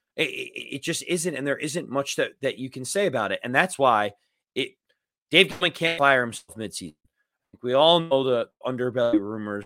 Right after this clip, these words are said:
that say Dave Gettleman was likely gonna step down at the end of the season, either pass the torch to Abrams or they go outside and they go search for something else. But I think what we're realizing about the rest of this season is,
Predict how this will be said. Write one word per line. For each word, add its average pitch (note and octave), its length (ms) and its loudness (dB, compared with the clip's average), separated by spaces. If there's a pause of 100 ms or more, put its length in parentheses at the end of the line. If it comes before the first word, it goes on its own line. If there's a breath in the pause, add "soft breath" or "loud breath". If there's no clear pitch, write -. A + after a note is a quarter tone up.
that F#2+ 160 -6
say F#2 500 -2
Dave A#2+ 200 -4
Gettleman A2 360 -2
was G2+ 240 -10
likely G#2 280 -6
gonna F#2+ 140 -8
step - 300 -8
down G#2 280 -2
at F#2+ 80 -8
the F#2+ 160 -10
end G#2+ 220 -4
of B2 100 -8
the C#3 80 -8
season, A2+ 640 -6 (760)
either B2+ 380 -2
pass B2 280 2
the - 60 -12
torch E3 280 0
to D#3 60 -4
Abrams D#3 460 2
or C3 80 2
they A#2 140 -2
go A#2+ 240 2
outside C#3+ 400 0
and C3 100 -4
they A#2+ 100 -4
go B2 180 -2
search C3 320 -6
for - 120 -14
something A#2+ 380 -6
else. D#2 280 -8
But C3+ 120 4
I C3 80 4
think D#3 300 -4 (380)
what A2+ 240 0
we're F3 140 4
realizing D3 440 6
about A2+ 180 -2
the G2 100 -10
rest A2 260 0
of C#3 40 -4
this C#3 140 -6
season A#2+ 320 -8
is, G2 280 -6